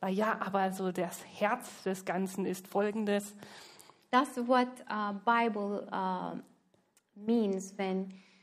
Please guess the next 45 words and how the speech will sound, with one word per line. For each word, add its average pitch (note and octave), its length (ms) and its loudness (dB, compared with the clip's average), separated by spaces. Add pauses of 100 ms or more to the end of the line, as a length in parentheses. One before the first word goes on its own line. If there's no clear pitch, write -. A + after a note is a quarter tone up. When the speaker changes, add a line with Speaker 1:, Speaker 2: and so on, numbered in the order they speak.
(140)
Speaker 2:
we G3+ 200 -2
read G3+ 380 0
in F#3+ 160 -2
the F#3 80 -4
verses, G3 680 -4 (100)
a G3 80 -6
heart, - 500 -2
human G3+ 320 -2
heart G3 420 -2
is F#3+ 280 -4
the F#3 140 -14
core G#3 420 -2
of G3 180 -2 (120)
who G3 160 -16
we F#3 160 -18
are. - 200 -4 (180)
Speaker 1:
Also G3+ 240 -4
das G#3+ 200 2
ist - 180 -6
dann G#3 260 4
so G#3 220 4
in G3 120 2
etwa G#3 360 2
das, F#3+ 320 -2
was F#3+ 260 -4
die F#3+ 240 -4
Bibel G3 400 -4
meint. G3 520 0 (540)
Das, F#3+ 340 -2
äh, G3 120 -2
Herz G3 500 0
ist F#3+ 180 -8
wirklich F#3 360 -10
der F#3 120 -4
Kern F#3 400 -4
dessen, F3+ 380 -8 (140)
was G3+ 240 -10
wir G3+ 120 -8
sind, F#3 260 -8
unsere B3 200 4
Speaker 2:
And B3 180 6
again, B3+ 100 4
Speaker 1:
Identität. D4+ 460 6 (440)
Speaker 2:
a-, C#4 220 8
any, D4 300 8